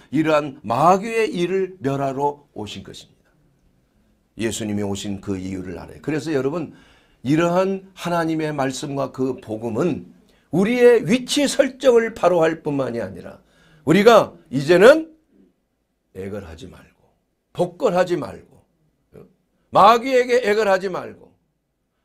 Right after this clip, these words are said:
예수님 안에서 우리는 그 권한을 가지고 대적하게 되기를 바랍니다. 사람이 무서워서 대적을 할-, "아유, 마귀 상대했다가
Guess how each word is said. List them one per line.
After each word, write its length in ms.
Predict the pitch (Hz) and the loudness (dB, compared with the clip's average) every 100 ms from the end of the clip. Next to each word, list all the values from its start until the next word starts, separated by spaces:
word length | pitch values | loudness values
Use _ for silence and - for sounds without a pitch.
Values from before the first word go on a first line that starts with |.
| _ _ _ _ | _ _ _ _
예수님 640 | 156 240 302 - 302 285 285 | -2 0 0 -2 -6 -6 -4
안에서 560 | - 233 269 254 262 269 | 0 2 4 2 4 0
우리는 400 | 233 262 269 - | 0 -4 -4 -6
그 380 | - 320 349 | -2 0 -2
권한을 540 | - 202 233 247 247 240 | -2 0 2 2 0 -2
가지고 440 | 233 196 202 233 | -4 -6 -6 -10
대적하게 680 | - 127 143 - - - 143 | -8 -8 -6 -8 -10 -16 -16
되기를 320 | 139 - - | -18 -18 -20
바랍니다. 800 | - - - 58 57 - - - - - - _ _ _ _ _ | -20 -20 -20 -20 -20 -20 -20 -20 -20 -20 -20 _ _ _ _ _
사람이 440 | - 185 190 175 | -2 2 2 0
무서워서 680 | 135 175 254 247 254 247 254 | -6 -4 0 4 4 2 -4
대적을 400 | 180 196 208 202 | -2 -4 -2 -6
할-, 80 | 175 | -6
"아유, 260 | 135 180 175 | -2 0 0
마귀 340 | 139 147 170 | 0 -2 -2
상대했다가 720 | 156 170 160 156 151 147 143 | -8 -10 -8 -10 -10 -10 -10